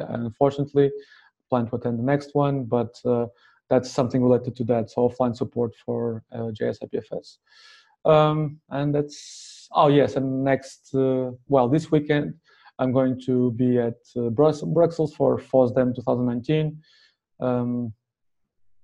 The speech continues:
for, for catching up and, and watching some, hopefully attending some,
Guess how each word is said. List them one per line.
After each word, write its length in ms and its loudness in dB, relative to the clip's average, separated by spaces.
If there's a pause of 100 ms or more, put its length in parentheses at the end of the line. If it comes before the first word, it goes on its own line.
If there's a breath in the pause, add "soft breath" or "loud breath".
(260)
for, 720 2
for 140 0
catching 320 -2
up 140 -4
and, 160 -4
and 200 -4
watching 280 -2
some, 400 -4
hopefully 540 2 (460 loud breath)
attending 360 0
some, 560 -4